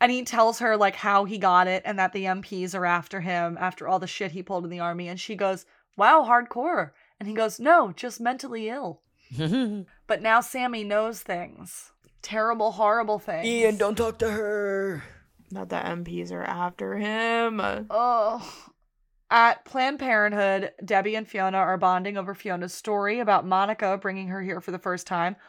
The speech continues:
Speaker 1: Also, if you have a little extra money lying around, why don't you go ahead and donate to Planned Parenthood, everybody? The doctor tells Debbie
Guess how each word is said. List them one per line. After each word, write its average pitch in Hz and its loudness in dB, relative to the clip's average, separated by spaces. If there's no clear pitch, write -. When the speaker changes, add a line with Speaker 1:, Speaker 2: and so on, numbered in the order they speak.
Speaker 1:
Also, 285 4
if 226 -6
you 269 -2
have 269 2
a 277 2
little 262 4
extra 254 -4
money 226 0
lying 208 2
around, 185 0
why 208 2
don't 214 -4
you 220 -8
go 226 4
ahead 202 2
and 202 -8
donate 185 -2
to 208 -14
Planned 180 -6
Parenthood, 170 -4
everybody? 165 -4
The 254 0
doctor 247 6
tells 240 2
Debbie 202 -2